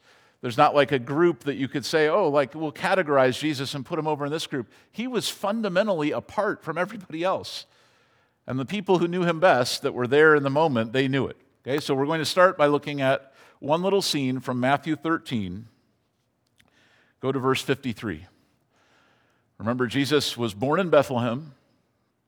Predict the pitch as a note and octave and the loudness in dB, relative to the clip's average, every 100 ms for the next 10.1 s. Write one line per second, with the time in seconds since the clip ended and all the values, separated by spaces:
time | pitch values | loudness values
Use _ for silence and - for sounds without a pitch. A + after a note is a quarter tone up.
0 | _ _ _ _ _ A2+ A#2 C#3 C3 A#2+ | _ _ _ _ _ -10 -6 -6 -6 -8
1 | - A3+ G#3+ B2 C#3+ C3+ - C#3 B2+ B2+ | -8 -4 -4 0 2 2 0 -2 -2 -2
2 | E3+ C3+ A#2 B2 C#3+ C3 G2 - - - | -4 -4 -2 0 -2 -4 -8 -10 -16 -8
3 | A#2+ G#2+ - D#3 E3+ F#3 E3+ D#3 C#3+ C3+ | -6 -6 0 2 4 2 -2 2 2 0
4 | C3 C#3 C#3 C3 _ _ _ _ - D#3+ | -2 -2 -2 -6 _ _ _ _ -8 -2
5 | E3+ C#3+ D3 C#3 C#3 C3+ C3+ C#3 C#3 C#3 | -2 -2 -2 2 4 4 2 2 0 2
6 | C#3+ C#3 C#3+ D#3+ C#3+ C#3+ - D#3+ C3 - | 4 2 2 2 2 0 2 -2 -2 -16
7 | A#2 G3+ G3+ C3 C3+ F3 F#3 F#3 C#3+ - | -8 -4 -2 -4 -4 0 6 6 6 2
8 | - - E3+ F3+ E3 F3 B2 G#2+ A#2 - | -20 -10 -6 0 2 2 2 -2 -4 -6
9 | B2+ B2 - C3 C3 A#2+ A#2 B2+ F#3 G2 | -10 -8 -4 -2 -2 -2 -4 -4 -6 -8